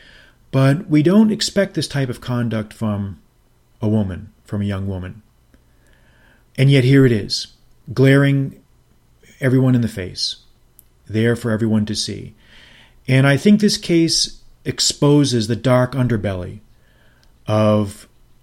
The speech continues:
a lot of female conduct in modern America. Cruel, calculating, vindictive. And this is,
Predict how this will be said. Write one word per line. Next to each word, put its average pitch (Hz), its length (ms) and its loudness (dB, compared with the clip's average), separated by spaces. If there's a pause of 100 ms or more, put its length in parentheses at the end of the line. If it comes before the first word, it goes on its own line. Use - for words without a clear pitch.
a 117 60 -2
lot 123 220 2
of 120 80 -2
female 120 360 0
conduct 107 480 -4
in 101 80 -6
modern 98 280 -6
America. 95 520 -10 (400)
Cruel, 151 640 2 (480)
calculating, 120 920 -2
vindictive. 110 760 -4 (1300)
And 131 340 4
this 185 260 6
is, 208 580 0